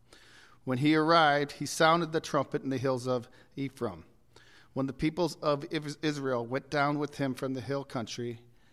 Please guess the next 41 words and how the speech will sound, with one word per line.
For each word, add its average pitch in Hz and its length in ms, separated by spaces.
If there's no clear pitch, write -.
and 120 140
he 139 140
was 135 220
their 135 220
leader, 135 520
and 123 120
he 127 40
said 135 260
to 139 100
them, 101 280
"Follow 143 500
after 135 320
me, 107 360
for 131 140
the 135 140
Lord 143 240
has 147 240
given 156 360
your 151 220
enemies, 123 540
the 123 100
Moabites, 120 680
into 135 240
your 135 220
hands." 110 580
So 143 420
they 135 180
went 156 360
down 143 420
after 151 320
him 147 240
and 127 120
seized 135 280
the 135 80
fords 143 400
of 127 140
the 123 80
Jordan 131 340
against 117 340
the 117 80
Moabites, 117 640